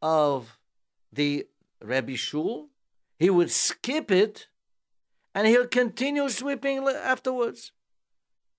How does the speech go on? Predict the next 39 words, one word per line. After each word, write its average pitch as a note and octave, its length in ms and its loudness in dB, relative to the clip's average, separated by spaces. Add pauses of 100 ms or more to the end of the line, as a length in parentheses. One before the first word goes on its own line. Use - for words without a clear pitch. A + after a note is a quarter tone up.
(440)
So - 160 -20
this - 180 -20
wealthy B2+ 320 -12
American, G#2+ 640 -12 (1120)
he, - 80 -20 (280)
he F2+ 420 -18
got, A2 180 -10
he A2 140 -10
got B2+ 180 -8
in, E3+ 200 -8
he F3 80 -8
says, F#3 240 -10
"This G#2+ 300 -14
is F#2+ 60 -14
an C3+ 80 -10
insult, G3+ 640 2 (280)
an - 120 -10
insult A#3+ 520 2
to, G3+ 160 -2
to G#3+ 140 -6
the A3+ 160 -2
Rebbe. B3 340 0
Well, F3+ 180 -4
how G#3 120 -2
can C4 160 -6
he C#4 60 -6
do C4+ 120 -6
something G#3+ 300 -2
like C3+ 200 0
that? F#2 180 -8 (420)
Why G3 220 -2
skip D4 360 -2
it?" A#3+ 200 0 (1600)
So F#2 80 -14
he F#2+ 60 -10
went C3 180 -2
over C4 160 0
to D4 100 -4
him. A3+ 240 -4